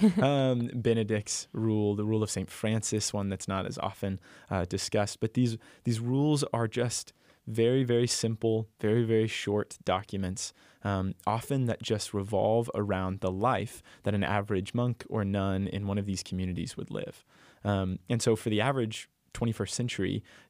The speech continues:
Speaker 2: say, young adult Christian, they might think, like, "What in the world does this have to do with me? Why in the world would I want anything to do with this?" Um, and the case that I usually make and that I'm, I've kinda trying to make to these cohorts,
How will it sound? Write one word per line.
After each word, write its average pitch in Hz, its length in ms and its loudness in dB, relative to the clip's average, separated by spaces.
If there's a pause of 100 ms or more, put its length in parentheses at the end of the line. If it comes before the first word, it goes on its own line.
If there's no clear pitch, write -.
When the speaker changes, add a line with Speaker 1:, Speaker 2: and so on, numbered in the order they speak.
(120)
Speaker 2:
say, - 160 0
young 101 320 2
adult 98 320 0
Christian, 107 480 0
they 113 80 2
might 104 200 0
think, 98 180 -4
like, 101 120 -6
"What 147 160 -4
in 160 60 -4
the 113 60 -4
world 107 400 0
does 104 160 -4
this 104 140 -2
have 101 160 -6
to 92 80 -6
do 104 160 -4
with - 160 -6
me? 98 420 -6 (300)
Why 117 260 2
in 123 80 2
the 110 60 0
world 101 260 2
would 95 100 0
I 92 60 0
want 92 240 -2 (160)
anything 117 300 2
to 95 60 -2
do 101 160 -4
with - 140 -6
this?" - 320 -8 (360)
Um, 127 280 2 (480)
and 131 120 4
the 117 40 2
case 143 340 0
that 110 120 0
I 110 60 4
usually 110 400 2
make 107 380 2
and 104 120 0
that 98 80 2
I'm, 98 220 0
I've 101 160 -6
kinda 104 300 -2
trying 117 440 -2
to - 80 -8
make 101 340 0
to 107 100 -2
these 92 180 -4
cohorts, - 640 -4